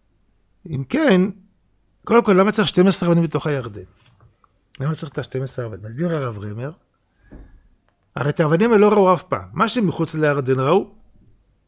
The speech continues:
מה שבתוך הירדן, מחוץ לבי מים. כשהירדן חזר למצבו הראשון, מצבו האיתן הראשון, המים מכוסים. למה צריך לכסות אותם?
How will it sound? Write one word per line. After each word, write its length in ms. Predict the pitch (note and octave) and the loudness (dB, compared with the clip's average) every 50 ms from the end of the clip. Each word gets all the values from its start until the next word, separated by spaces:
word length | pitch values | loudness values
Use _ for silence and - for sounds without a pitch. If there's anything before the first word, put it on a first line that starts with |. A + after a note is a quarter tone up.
| _ - | _ -10
מה 80 | C#3 | -8
שבתוך 420 | C3 - C3 C3 B2+ - D3+ D3 D#3 | -6 -6 -6 -6 -4 -4 -4 0 0
הירדן, 500 | D3 C3+ B2+ A#2+ A2 A#2 A2+ A#2+ C#3 E3+ E3 - - - | 0 0 0 -2 -4 -6 -6 -6 -6 -8 -12 -16 -18 -18
מחוץ 320 | A2+ - - C3 A#2+ - G#2+ | -16 -14 -12 -10 -10 -8 -8
לבי 180 | G2+ G#2+ C3 | -10 -10 -10
מים. 260 | D3+ G#3 C4+ C4 - - - - - - - - | -10 -10 -10 -12 -14 -16 -18 -20 -20 -20 -20 -16
כשהירדן 340 | - - A2+ G#2 A2+ C#3+ E3 | -12 -10 -8 -6 -4 -4 -4
חזר 440 | - - C#3+ A#2 A#2+ D3 D3+ D3 B2 A2 - - - | -4 -6 -6 -4 -4 -4 -4 -4 -6 -10 -14 -16 -14
למצבו 1120 | A#2+ A#2+ A#2 A2+ G#2 - _ - - - - - - - - G#2+ G#2+ - A2+ A2 A2 C3 | -12 -12 -12 -12 -14 -18 _ -20 -20 -20 -20 -20 -20 -14 -14 -14 -12 -10 -10 -10 -8 -6
הראשון, 500 | D3 D3 B2+ A#2+ G#2+ - G2+ F#2 G2 G2+ | -6 -6 -6 -6 -8 -8 -10 -10 -10 -12
מצבו 360 | - - - A2 G2+ G#2+ C3 | -14 -12 -12 -10 -8 -8 -8
האיתן 300 | B2+ B2 - - A#2 B2 | -8 -8 -8 -8 -8 -8
הראשון, 420 | B2 A#2 A#2+ A#2 - - F#2 F2+ F#2 | -8 -8 -10 -10 -10 -12 -14 -14 -14
המים 220 | F#2+ F#2+ G2+ A2 | -14 -14 -12 -14
מכוסים. 400 | G#2+ - - C3+ - - A3+ G3+ - - - - - - - - - - - - - - - - _ - | -14 -12 -14 -12 -10 -10 -10 -10 -12 -16 -20 -20 -20 -20 -20 -20 -20 -20 -20 -20 -20 -20 -20 -20 _ -12
למה 160 | G#2+ B2 C3 | -10 -10 -10
צריך 240 | - - C#3+ B2 D3 | -8 -8 -8 -8 -10
לכסות 400 | D3 - D3 C3+ - - - - | -10 -10 -10 -10 -10 -10 -10 -12
אותם? 200 | - - - | -14 -18 -18